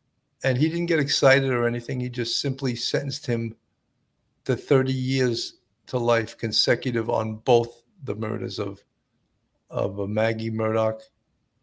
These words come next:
and Paul Murdaugh. And no emotion from Alec Murdaugh. And, you know, I think even the courtroom, everyone, I think, sort of expected this. I don't think they expected it to be as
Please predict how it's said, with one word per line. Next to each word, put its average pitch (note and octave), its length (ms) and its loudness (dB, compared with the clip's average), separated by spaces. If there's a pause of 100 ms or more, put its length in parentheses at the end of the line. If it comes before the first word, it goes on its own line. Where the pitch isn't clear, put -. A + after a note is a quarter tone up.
(100)
and G#2+ 180 -6
Paul A2 320 2
Murdaugh. - 360 -8 (800)
And A2 500 -2 (1500)
no F3 260 10
emotion E3 560 0 (160)
from A#2+ 240 -4
Alec A2 340 -2
Murdaugh. A2 460 0
And, A#2 260 0 (200)
you E3 120 -6
know, C3 240 2
I - 120 -2
think E3 260 -4
even F3+ 220 -2
the C#3 100 2
courtroom, A2+ 720 -6 (1080)
everyone, B3+ 360 0
I F#3+ 100 2
think, F3+ 200 -6
sort G#3 240 2
of E3 80 -4
expected C#3+ 640 4
this. A2 180 -8
I F3+ 40 4
don't A3 140 -2
think A3 160 -4
they G3 120 2
expected E3 500 0
it C#3+ 120 0
to D3+ 60 -8
be C3 140 0
as - 220 -6